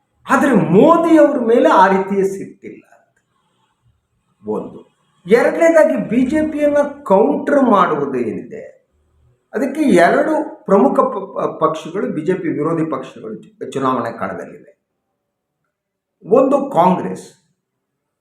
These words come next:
ಎರಡನೇದು ಆಮ್ ಆದ್ಮಿ ಪಾರ್ಟಿ.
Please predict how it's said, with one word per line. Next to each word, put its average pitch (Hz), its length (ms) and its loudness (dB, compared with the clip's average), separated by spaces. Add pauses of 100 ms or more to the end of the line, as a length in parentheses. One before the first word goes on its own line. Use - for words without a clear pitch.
ಎರಡನೇದು 156 920 -2 (580)
ಆಮ್ 135 380 0
ಆದ್ಮಿ 113 720 -8 (320)
ಪಾರ್ಟಿ. - 540 -14